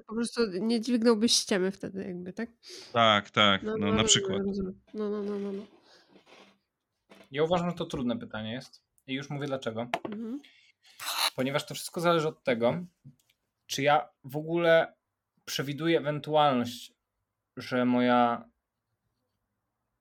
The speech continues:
Speaker 3: żona kogoś zabiłaby, ponieważ gdybym,
Speaker 1: <laughs>
Speaker 3: gdybym przyjmował taką ewentualność,
Speaker 1: Mhm.
Speaker 3: gdybym teraz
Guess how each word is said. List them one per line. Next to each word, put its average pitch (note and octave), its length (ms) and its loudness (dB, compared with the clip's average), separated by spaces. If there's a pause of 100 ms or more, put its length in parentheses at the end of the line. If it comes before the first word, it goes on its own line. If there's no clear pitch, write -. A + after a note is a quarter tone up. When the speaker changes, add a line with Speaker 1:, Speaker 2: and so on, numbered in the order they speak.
(120)
Speaker 3:
żona C3+ 280 -4
kogoś C3 280 -8
zabiłaby, A#2 540 -2
ponieważ B2 760 0 (160)
gdybym, A#2+ 760 0 (760)
Speaker 1:
<laughs> - 540 -18
Speaker 3:
gdybym D3 200 -2
przyjmował F3 400 6
taką A#2+ 200 -4
ewentualność, A#2 720 -2
Speaker 1:
Mhm. G#3 380 -2 (380)
Speaker 3:
gdybym D3 200 -2
teraz G3 300 2